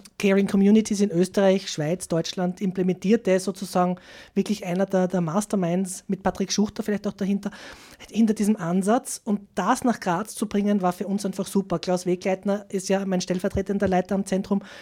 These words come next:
und das ist eine ganz wichtige Kooperation, dass wir eben auch auf bestehende Projekte in der Care-Forschung,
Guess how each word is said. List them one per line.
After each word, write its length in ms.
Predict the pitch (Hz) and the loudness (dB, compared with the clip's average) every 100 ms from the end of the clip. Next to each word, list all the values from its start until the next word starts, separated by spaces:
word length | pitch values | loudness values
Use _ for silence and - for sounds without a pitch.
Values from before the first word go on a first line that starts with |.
| - - | -20 -4
und 200 | 214 208 | 0 2
das 180 | 202 226 | 2 2
ist 260 | 196 - | -2 -2
eine 120 | 208 185 | -8 -4
ganz 400 | 175 226 - 226 | 0 0 2 0
wichtige 340 | 226 226 208 | 2 0 -2
Kooperation, 800 | - 196 190 190 - 185 180 170 | -2 -2 -2 -4 -2 2 2 0
dass 160 | 180 | -2
wir 80 | 196 | 0
eben 100 | 196 | 0
auch 160 | 190 190 | -2 -4
auf 140 | 208 | -2
bestehende 840 | 190 - - 165 247 247 220 214 214 - - | -2 -4 -2 2 2 2 0 -2 -4 -14 -2
Projekte 600 | - 202 185 190 - - | 4 6 6 2 2 -2
in 120 | 196 | 0
der 100 | 185 | 0
Care-Forschung, 920 | 185 175 185 202 208 214 - 240 240 | -2 0 0 2 2 2 2 0 -2